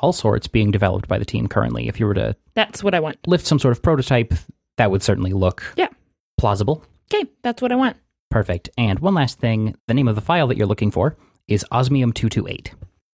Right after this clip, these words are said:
Speaker 1: So did any of you have any more questions? Anything I could help with?
Speaker 2: Is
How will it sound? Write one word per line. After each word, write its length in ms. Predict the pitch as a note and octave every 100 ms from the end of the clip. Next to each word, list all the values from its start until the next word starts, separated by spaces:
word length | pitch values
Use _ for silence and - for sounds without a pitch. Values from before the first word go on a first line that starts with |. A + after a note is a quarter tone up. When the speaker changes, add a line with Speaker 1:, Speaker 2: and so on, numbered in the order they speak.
| _
Speaker 1:
So 280 | - C3 B2
did 240 | B2 A2+ A2
any 160 | C3
of 80 | B2
you 80 | A#2+
have 160 | B2
any 200 | A#2+ A2+
more 280 | A2+ A#2 D#3+
questions? 600 | - F3 - F#3 F#3+ F#3+
Anything 300 | B2 A#2+ C3
I 60 | A#2
could 160 | G#2+
help 280 | - C3+ C3
with? 160 | C3+ -
Speaker 2:
Is 220 | -